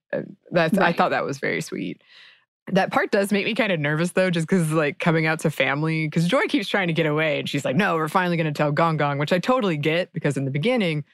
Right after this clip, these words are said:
Speaker 1: Joy was like, "We have to tell Gong Gong."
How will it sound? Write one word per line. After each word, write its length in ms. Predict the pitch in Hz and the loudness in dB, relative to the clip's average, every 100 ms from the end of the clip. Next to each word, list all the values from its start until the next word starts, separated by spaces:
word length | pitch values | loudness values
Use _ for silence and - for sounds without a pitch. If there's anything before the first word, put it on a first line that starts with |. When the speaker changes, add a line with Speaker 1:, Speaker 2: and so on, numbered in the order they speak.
| _ - | _ -4
Speaker 1:
Joy 200 | 185 139 135 | 0 2 2
was 200 | 131 131 | -2 -2
like, 320 | 139 127 _ _ | -2 -4 _ _
"We 120 | 143 135 | -2 0
have 180 | 123 | -2
to 80 | - | -4
tell 180 | 117 117 | -4 0
Gong 260 | 175 156 156 | 2 2 2
Gong." 360 | - - - | -2 -4 -8